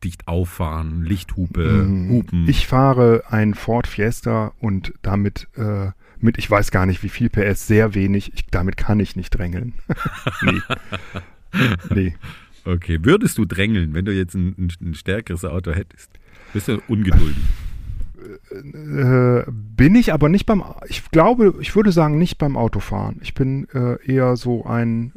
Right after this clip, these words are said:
Speaker 2: ähm, äh, möglichst mit derselben Geschwindigkeit Durchfahrer.
Speaker 1: Mhm.
Speaker 2: Und die wäre dann sicherlich nicht zweihundertzwanzig, sondern eher so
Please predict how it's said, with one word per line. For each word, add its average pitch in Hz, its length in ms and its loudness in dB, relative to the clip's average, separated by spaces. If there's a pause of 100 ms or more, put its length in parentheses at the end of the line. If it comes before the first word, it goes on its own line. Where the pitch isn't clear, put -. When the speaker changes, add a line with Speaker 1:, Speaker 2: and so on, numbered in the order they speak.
(100)
Speaker 2:
ähm, 110 420 0 (160)
äh, 104 580 -4 (260)
möglichst 120 540 0
mit 123 120 0
derselben 113 420 2
Geschwindigkeit 107 840 -4 (460)
Durchfahrer. 104 920 2 (360)
Speaker 1:
Mhm. 110 160 -2
Speaker 2:
Und 82 100 2
die 101 100 0
wäre 110 140 6
dann 104 140 4
sicherlich 107 400 0
nicht 107 200 -4
zweihundertzwanzig, 101 840 -4
sondern 95 260 -6
eher 98 280 -2
so 95 320 -8